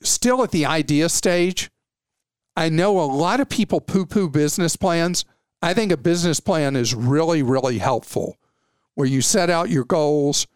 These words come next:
what's gonna be involved in getting started. And you'll look back later when you've written a ver-, really thought out business plan, and you'll look back a year or two later and you're like,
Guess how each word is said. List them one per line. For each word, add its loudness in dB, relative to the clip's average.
what's 0
gonna 2
be 0
involved 0
in -4
getting -2
started. 0
And 2
you'll 2
look -2
back 0
later 0
when -2
you've -2
written 0
a 0
ver-, 0
really 2
thought 0
out -2
business 0
plan, 0
and 0
you'll 2
look -2
back -2
a 0
year 2
or 0
two 0
later 0
and 0
you're 0
like, -2